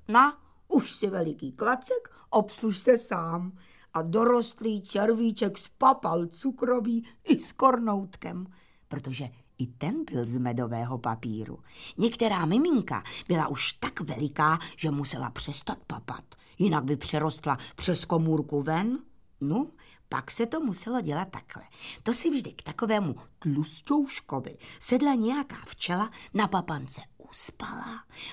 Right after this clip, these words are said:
potom dvířka jeho komůrky zavřela a zalepila voskem. A až se za čas miminko probudí, nebude to už červíček, ale hotová včela.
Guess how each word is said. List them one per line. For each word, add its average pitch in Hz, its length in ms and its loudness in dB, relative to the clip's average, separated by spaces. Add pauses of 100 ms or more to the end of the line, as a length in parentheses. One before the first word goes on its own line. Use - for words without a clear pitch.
(100)
potom 233 340 -4
dvířka 220 440 -4
jeho 180 240 0
komůrky 175 580 -4 (260)
zavřela 254 640 -4 (300)
a 156 80 0
zalepila 175 500 0
voskem. - 440 -8 (560)
A - 60 0
až 294 200 2
se 320 180 -2
za 208 120 0
čas 214 320 -6
miminko 180 440 0
probudí, 220 680 2 (260)
nebude 147 560 0
to - 180 -6
už 135 220 -4
červíček, 127 720 -6 (260)
ale 143 300 2
hotová 131 640 0
včela. 110 500 -6